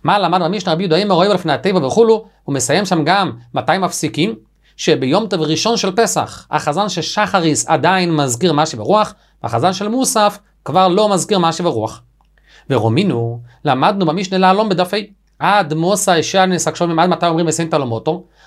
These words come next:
רבי יהודה אומר, "עד שיעבור הפסח", זאת אומרת שכל ימות הפסח, בכל המועד שמתפללים תפילת חול, מזכירים עדיין ושמת תעלומתו לברוכו. אז איך רבי יהודה משנתנו אומר שמפסיקים כמה שיבורך במוסף שיום טוב ראשון? רב מאיר אומר שם,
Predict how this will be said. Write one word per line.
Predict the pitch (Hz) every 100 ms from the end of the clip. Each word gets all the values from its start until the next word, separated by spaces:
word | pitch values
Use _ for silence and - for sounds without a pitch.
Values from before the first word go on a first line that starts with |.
| -
רבי | 170
יהודה | 175 214 156
אומר, | 165 190
"עד | 135 156 -
שיעבור | 160 131 160 185
הפסח", | 190 233 160
זאת | 151
אומרת | 190 196
שכל | 170 - 208 214
ימות | 190 196
הפסח, | 185 180 175 202 196 - _ _ _ -
בכל | - 151 143
המועד | 151 160
שמתפללים | 147 117 135 160
תפילת | 156 151 160 160
חול, | 143 151 190 - _ _ 151
מזכירים | 147 - 156 147 190
עדיין | 175 131 139 165 190 - _ 135
ושמת | 127 156 156
תעלומתו | 156 165 175
לברוכו. | 175 175 233 160 - - _ _ -
אז | 113 143
איך | 156
רבי | 139 156
יהודה | 170
משנתנו | 160 147 151 170 160
אומר | 165 208 190 190 _ -
שמפסיקים | 160 147 - 156 190 190
כמה | 160 175
שיבורך | 175 170 190 196 170
במוסף | 175 220 233 160
שיום | 156 170
טוב | 180
ראשון? | 196 190 214 - _ _ _ _ - -
רב | -
מאיר | 160 277 262
אומר | 233 214 208
שם, | 202 190